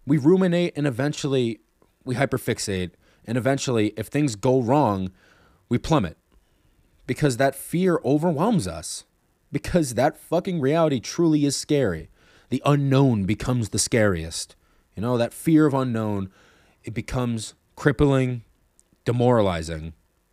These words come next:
and it puts a blockade between us and the known that we can hope to obtain. Now,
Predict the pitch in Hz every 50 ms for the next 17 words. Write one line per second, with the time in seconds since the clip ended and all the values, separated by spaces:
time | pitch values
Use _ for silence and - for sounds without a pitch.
0 | _ _ _ _ _ _ _ - 123 147 - - 190 - 185 151 170 165 160 -
1 | - 170 156 120 117 - - - 156 143 135 - 120 143 165 160 - - - _
2 | _ _ - 147 156 156 151 131 127 123 135 147 127 90 82 80 82 - _ _
3 | - 123 120 123 120 - 123 - - - 165 156 - - 135 117 107 95 - -
4 | 147 156 120 85 78 76 - _ _ - - - - - _ - - - _ -
5 | - - - - - _ - - _ _ _ _ _ _ - 95 110 113 110 104
6 | 98 92